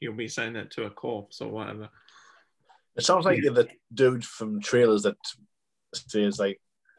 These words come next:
Speaker 2: "This summer in Fast and Furious, if you say this again, you'll be saying this to a corpse."
Speaker 1: <laughs>
Speaker 2: That's a terribly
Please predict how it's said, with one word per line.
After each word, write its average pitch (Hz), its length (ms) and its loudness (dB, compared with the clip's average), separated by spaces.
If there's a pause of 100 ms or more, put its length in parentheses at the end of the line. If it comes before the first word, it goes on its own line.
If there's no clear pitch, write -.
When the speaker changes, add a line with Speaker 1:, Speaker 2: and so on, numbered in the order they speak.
(480)
Speaker 2:
"This 117 180 2
summer 98 580 0 (580)
in 98 260 -2
Fast - 420 -4
and 104 160 -4
Furious, 82 760 -4 (680)
if 165 360 -6
you 101 80 0
say 113 320 4
this 92 220 2
again, 101 380 2
you'll 90 160 -4
be 87 120 -14
saying 85 380 -2
this 82 160 -8
to 92 140 2
a 98 80 0
corpse." - 680 -2 (140)
Speaker 1:
<laughs> - 1500 -10
Speaker 2:
That's 170 240 2
a 139 60 8
terribly 110 600 6